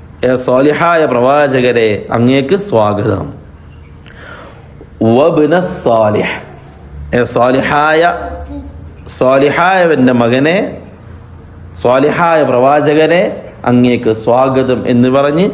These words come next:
ആദം അലൈഹി സ്വലാത്തു വസ്സലാം റസൂലുള്ളാഹി സ്വല്ലല്ലാഹു അലൈഹി വസല്ലമ തങ്ങളെ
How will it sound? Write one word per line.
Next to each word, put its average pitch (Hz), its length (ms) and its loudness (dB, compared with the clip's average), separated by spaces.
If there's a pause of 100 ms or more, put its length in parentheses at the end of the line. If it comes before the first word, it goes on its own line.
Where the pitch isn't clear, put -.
(320)
ആദം 185 380 2
അലൈഹി 147 280 2
സ്വലാത്തു 127 480 0
വസ്സലാം 123 640 0 (240)
റസൂലുള്ളാഹി 143 600 2
സ്വല്ലല്ലാഹു 131 640 2
അലൈഹി 131 280 2
വസല്ലമ 127 460 2
തങ്ങളെ 135 580 0